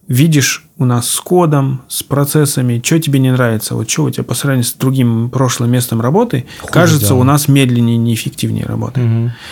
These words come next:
Speaker 1: Вот, и всё. И люди незамыленными глазами приходили и приносили реально прикольные штуки.
Speaker 2: Класс. Вот смотри, у меня вопрос такой.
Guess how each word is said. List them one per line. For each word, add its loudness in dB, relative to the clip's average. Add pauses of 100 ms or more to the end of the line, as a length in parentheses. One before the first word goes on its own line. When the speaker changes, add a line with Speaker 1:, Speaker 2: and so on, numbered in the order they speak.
(320)
Speaker 1:
Вот, -2
и 2
всё. 0
И 0
люди 2 (320)
незамыленными 4
глазами 2
приходили 0
и 0
приносили 0
реально 0
прикольные -6
штуки. -16 (960)
Speaker 2:
Класс. -4 (1160)
Вот 0
смотри, 0
у 0
меня 2
вопрос -4
такой. -2